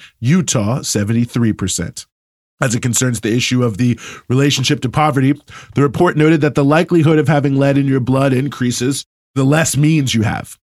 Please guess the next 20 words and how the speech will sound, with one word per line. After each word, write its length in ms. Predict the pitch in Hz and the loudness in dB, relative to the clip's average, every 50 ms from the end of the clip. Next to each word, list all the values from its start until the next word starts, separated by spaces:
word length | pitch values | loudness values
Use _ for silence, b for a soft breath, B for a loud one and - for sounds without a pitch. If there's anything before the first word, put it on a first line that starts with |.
| B B B B B | B B B B B
So 140 | B - - | B -4 0
they 100 | 135 131 | 0 2
divided 540 | 127 131 113 110 135 143 151 156 151 139 123 | 2 0 0 2 2 2 2 2 2 2 2
the 80 | 131 123 | 2 2
results 460 | 127 117 104 117 127 127 131 - - | 2 2 2 0 0 0 0 -2 -4
into 380 | - 120 120 117 - 131 117 - _ 147 | -4 -2 -2 0 0 -2 -2 -2 _ -2
economic 540 | 135 - 135 127 127 127 123 123 117 - - _ - | -2 0 -2 -2 0 0 -2 -2 -4 -6 -12 _ -8
quintiles, 680 | - - 156 151 127 - 120 104 90 92 95 113 123 - | -4 -2 -2 -2 -2 -2 -4 -2 -2 -4 -4 -4 -4 -4
that's 180 | 110 101 95 - | -4 -6 -6 -8
fifths 480 | - - - - 127 110 98 - - | -12 -8 -4 -2 -2 -2 -2 -6 -8
basically, 640 | - _ - 92 98 - 101 - - 98 107 127 B B B B B B | -8 _ -6 -6 -4 -6 -6 -6 -6 -4 -4 -4 B B B B B B
and 160 | 104 120 107 | -4 -2 -2
found 240 | - 127 123 127 131 | 0 -2 0 0 -2
that 160 | 123 - - | -2 -2 -2
sixty 540 | - - - - 226 226 - - - 233 240 | -4 -2 0 0 0 0 -2 -2 0 0 0
point 380 | 185 - 214 202 190 - - | 0 0 0 -2 -2 -2 -4
two 200 | - - 190 190 | -2 0 0 0
percent 380 | 170 - 170 160 - - 160 151 | 0 0 -2 -2 0 0 0 0
of 120 | 147 113 | 0 -2
children 500 | - - - 135 127 110 123 123 123 120 | -4 -2 0 0 0 0 0 -2 -2 -4